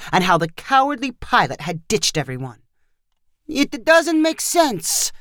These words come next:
We should never have gotten on that plane. JetBlue lied and stranded us here.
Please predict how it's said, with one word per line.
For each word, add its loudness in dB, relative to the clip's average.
We 0
should -4
never 2
have -4
gotten 4
on 2
that 2
plane. -2
JetBlue 0
lied 4
and -4
stranded 0
us -4
here. -2